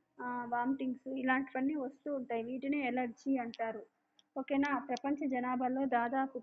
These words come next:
పది శాతం ఎలర్జీతో ఏది చేసినా వాళ్ళకి ఎలర్-, ఎలర్జీనే వస్తుంది. ఓకేనా? ఇంట్లో ఏదన్నా, ఆ, వంట చేస్తున్నప్పుడు లేదన్నా ఏదన్నా బస్సు వెహికల్స్ దగ్గర దుమ్ము అలాంటివి వచ్చినా, తుమ్ములు అలాంటివి వస్తూ ఉంటాయి. అదే ఎలర్జీ అని అర్థం.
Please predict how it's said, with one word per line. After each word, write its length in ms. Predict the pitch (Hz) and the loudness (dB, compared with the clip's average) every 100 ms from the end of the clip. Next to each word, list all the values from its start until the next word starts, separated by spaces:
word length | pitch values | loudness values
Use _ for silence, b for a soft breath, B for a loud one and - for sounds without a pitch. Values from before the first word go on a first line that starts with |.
| 240 | -2
పది 180 | 233 | -2
శాతం 720 | 240 277 262 294 277 233 254 294 277 | -4 -4 -2 0 0 2 0 -2 0
ఎలర్జీతో 840 | 247 262 247 277 285 269 233 226 320 320 | 0 0 0 -4 -2 -4 -4 -6 -8 0
ఏది 360 | 262 277 254 247 | 2 4 2 0
చేసినా 240 | 269 302 | -2 -2
వాళ్ళకి 240 | 277 233 | -4 -4
ఎలర్-, 280 | 226 226 233 - 233 | -2 -2 -4 -6 -6
ఎలర్జీనే 460 | 247 233 - 254 | -6 -4 0 0
వస్తుంది. 440 | 254 233 - 226 220 - _ _ _ _ 262 | 0 -4 -10 -10 -10 -14 _ _ _ _ -4
ఓకేనా? 420 | 262 269 285 254 | 4 6 6 2
ఇంట్లో 760 | 254 262 269 294 247 254 269 262 | 4 4 4 4 6 4 2 -2
ఏదన్నా, 440 | 240 262 262 226 - _ _ - | 0 2 0 -2 -8 _ _ -8
ఆ, 220 | 240 233 233 | -6 -2 0
వంట 140 | 254 294 294 | 0 0 -2
చేస్తున్నప్పుడు 840 | 247 - 269 240 240 - 226 220 226 - _ _ _ _ - | -2 -2 -4 -2 -4 0 2 2 0 -10 _ _ _ _ 2
లేదన్నా 560 | 269 277 277 277 269 - | 6 8 6 4 2 2
ఏదన్నా 320 | 247 262 269 | 2 6 4
బస్సు 640 | 240 254 - - 277 269 262 | 4 0 -2 -6 -4 -4 0
వెహికల్స్ 540 | 240 240 - 269 269 | 0 2 2 0 0
దగ్గర 320 | 233 233 233 | -4 -4 -4
దుమ్ము 500 | 214 233 254 254 233 233 | -2 2 4 4 0 -2
అలాంటివి 480 | 233 247 247 247 226 | 0 0 0 -2 -6
వచ్చినా, 380 | 220 - 226 | -8 -10 -8
తుమ్ములు 600 | 214 - 277 285 254 247 - | -6 -2 0 0 0 -4 -6
అలాంటివి 340 | 247 240 240 233 | -6 -4 -4 -6
వస్తూ 260 | 254 - | -4 -2
ఉంటాయి. 320 | 254 220 202 - | 0 0 -4 -2
అదే 240 | 226 277 269 | 2 4 4
ఎలర్జీ 360 | 240 233 220 | 2 0 -2
అని 60 | 233 | -4
అర్థం. 320 | 208 214 220 | -4 -2 -4